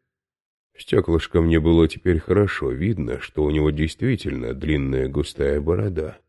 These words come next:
Следуя горским представлениям о величавости,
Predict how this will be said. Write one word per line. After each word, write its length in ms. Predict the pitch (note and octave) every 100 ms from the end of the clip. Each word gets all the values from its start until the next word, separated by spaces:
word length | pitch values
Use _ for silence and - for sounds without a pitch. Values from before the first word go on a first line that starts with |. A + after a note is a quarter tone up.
| _ _ _ _ _ _ _ _ _ -
Следуя 540 | - D#3+ A3 G3 F#3+
горским 520 | C3+ F3+ D#3 - B2+
представлениям 840 | A2+ A2+ - F2+ A#2+ A#2+ A2 F#2 E2+
о 60 |
величавости, 920 | E2 E2 E2+ - F#3 F#3+ C#3 - A#2+